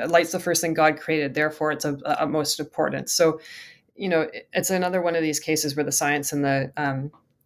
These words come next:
literature or the metaphor go hand in hand. Um, Newton, similarly, in his Optics, closes with what he, he tells us is it's speculative, um, but it's, it's a very metaphysical exploration of what it would mean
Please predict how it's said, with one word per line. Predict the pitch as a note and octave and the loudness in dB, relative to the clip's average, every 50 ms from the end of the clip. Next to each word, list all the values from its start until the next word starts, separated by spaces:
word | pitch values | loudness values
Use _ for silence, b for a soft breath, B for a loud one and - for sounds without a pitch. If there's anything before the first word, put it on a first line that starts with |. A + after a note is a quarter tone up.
| - - - - | -10 -10 -10 -2
literature | - E3+ E3+ E3 D3 - - D#3 C#3+ | 2 4 4 4 4 2 0 0 0
or | C#3+ | 0
the | C3 C#3 | 2 2
metaphor | C#3+ D3 D3+ D3 - D#3 D3 C#3+ C#3+ C#3+ C#3 - _ - | 2 2 0 0 -2 0 2 2 2 0 -2 -6 _ -4
go | D#3 D#3 D3 | -2 -2 0
hand | C3 D3 C#3+ C#3+ | 0 0 0 0
in | C3+ C#3 | 0 -2
hand. | C3+ D3+ D3 C#3 C3 C3+ C3+ - b b b b b b b b b b b b - | -2 -2 -2 -2 -2 -2 -4 -8 b b b b b b b b b b b b -6
Um, | - D#3 D3 C#3+ C#3 C#3 C#3 C3+ | -2 0 0 0 0 0 -2 -4
Newton, | - D#3+ E3 E3 E3 E3 D#3+ D3 C#3+ | -2 0 2 2 2 2 0 0 0
similarly, | - - D#3+ D3 C#3+ D3 C#3+ C#3+ C#3 C3+ C3+ C#3 | 0 0 -2 0 0 0 2 2 2 2 0 -2
in | C3+ C3+ C3+ | -2 -4 -2
his | C3 D3+ C#3+ C#3+ | 0 0 0 0
Optics, | - C#3+ C3+ C3+ - - C#3+ C3 C3+ - - - - - - - | 2 0 0 0 0 -2 -4 -2 0 0 0 0 0 -2 -6 -10
closes | - - - D#3+ D#3+ E3+ E3 D#3+ D#3+ D3+ D3 C#3 C#3+ - | -10 -2 0 2 2 2 2 2 0 0 0 -2 -2 0
with | C#3+ C#3 C#3 C3+ C3+ - - - | 0 2 2 0 -2 -6 -14 -6
what | - D#3+ D3 D3 | -2 -2 -2 0
he, | - D3+ D3+ D3+ - - - | 0 -2 -2 -2 -2 -4 -6
he | F#3+ F3+ | -6 -2
tells | - G3+ F3+ E3 E3 | 0 2 2 2 2
us | D#3+ D3 D#3 | 0 0 0
is | D3 - - - | 0 -2 -2 -2
it's | D#3+ D#3 - - - - - | -4 -4 -2 -2 -4 -4 -2
speculative, | - - - A#3+ A3+ - D3+ C#3 C3+ C3+ C3+ C3+ - - | -2 0 2 2 2 2 2 2 2 0 0 -2 -6 -2
um, | D#3+ D#3 D3 C#3+ C#3 | 0 0 2 2 2
but | D3+ D3 | 2 2
it's, | D3 D3 - - - | 0 0 0 -2 -2
it's | D#3+ D3+ - - - _ - | -2 -2 -2 -4 -6 _ -6
a | - D#3+ | -4 -2
very | E3 G#3+ G3 D#3+ | 0 0 0 2
metaphysical | D3+ D#3+ D#3 D#3 - - D#3 - - - - D3 D3 | 2 0 0 0 -2 -4 -4 -4 -4 -2 0 0 0
exploration | C#3+ C#3+ - - D3+ D3+ D#3 E3 E3 - D3+ | 0 -2 -4 -2 0 0 2 2 0 0 0
of | C#3 C3 | -2 0
what | C#3+ D3+ | 0 0
it | D3 - | 0 0
would | D#3 C#3+ C3+ | 0 0 0
mean | D3+ D3 D3 C#3+ D3 | 0 2 2 2 0